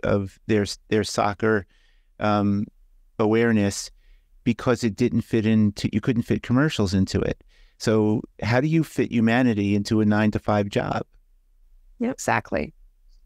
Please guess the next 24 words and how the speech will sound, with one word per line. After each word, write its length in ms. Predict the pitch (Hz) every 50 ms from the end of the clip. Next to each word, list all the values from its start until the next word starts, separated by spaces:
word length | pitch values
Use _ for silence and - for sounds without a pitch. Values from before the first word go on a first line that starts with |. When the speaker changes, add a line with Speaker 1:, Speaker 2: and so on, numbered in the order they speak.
| _ _ _ - - _ -
Speaker 3:
You 80 | 165 165
know, 100 | 156 151
and 260 | 151 151 147 139 151
Danielle, 500 | 156 160 160 156 156 151 147 147 139 131 -
you 160 | - 185 175
know, 100 | 147 147
kinda 320 | 151 - - 151 135 131 - _ _ _ -
piggybacking 460 | 185 156 156 147 143 139 139 - 143
on 60 | 127 123
what 100 | 127 139
you 60 | 131
said, 200 | - - 156 143
it, 160 | 127 - -
how 140 | 127 156 156
many 240 | 156 156 156 156 135
times 420 | - 156 147 143 135 135 131 -
I've 300 | 131 127 127 131 147 151
said 480 | - - - 156 139 131 127 127 143 -
to 120 | - 139
Joe 440 | 147 127 - 143 135 135 131 123 120
and 180 | 117 120 123
so 220 | 120 - - 139 135
many 200 | 135 131 127 127
people, 600 | - - 151 139 120 - 127 117 113 113 117